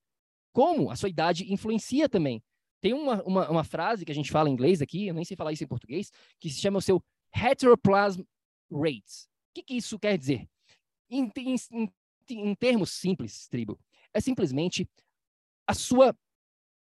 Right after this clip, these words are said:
energia, do seu, a, digamos assim, a energia do seu sistema, da sua mitocôndria. E com o passar dos anos, das décadas, a gente vai perdendo isso naturalmente.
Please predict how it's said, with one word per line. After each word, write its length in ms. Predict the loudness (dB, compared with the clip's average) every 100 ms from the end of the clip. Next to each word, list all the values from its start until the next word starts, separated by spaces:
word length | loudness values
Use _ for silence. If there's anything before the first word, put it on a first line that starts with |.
| _ _ _ _ 2
energia, 580 | 4 6 4 2 2 2
do 80 | 0
seu, 220 | -8 -10
a, 100 | -12 _ _ _ -10
digamos 300 | -2 2 4
assim, 160 | 4
a 60 | 4
energia 360 | 8 6 6 0
do 80 |
seu 140 | 0 0
sistema, 420 | -2 -2 0 0
da 100 | -2
sua 160 | -2 -2
mitocôndria. 640 | -2 -6 -6 -8 -10 -20 _ _ _ _ _ _ _ -2
E 120 | 0
com 120 | 2
o 60 | 2
passar 280 | 2 0
dos 220 | -4 -4 -2
anos, 300 | 0 0 -2
das 180 | -6 -4
décadas, 440 | -2 -2 -2 -6 -4
a 80 |
gente 220 | -4 -4 -2
vai 160 | -4
perdendo 400 | 0 2 2 -2
isso 160 | -6 -4
naturalmente. 600 | -4 -2 -4 -8 -16 -20